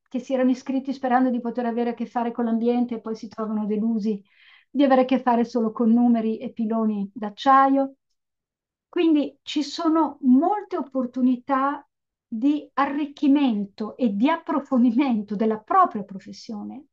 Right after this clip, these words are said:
in cui già si sta operando,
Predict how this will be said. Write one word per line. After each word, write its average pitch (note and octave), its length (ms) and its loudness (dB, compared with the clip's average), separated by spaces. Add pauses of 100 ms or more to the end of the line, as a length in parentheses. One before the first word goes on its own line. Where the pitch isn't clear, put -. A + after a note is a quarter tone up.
(100)
in G#3 120 -10
cui G#3+ 200 -4
già B3+ 380 0 (380)
si - 180 -8
sta A#3 180 -2
operando, A#3 760 -2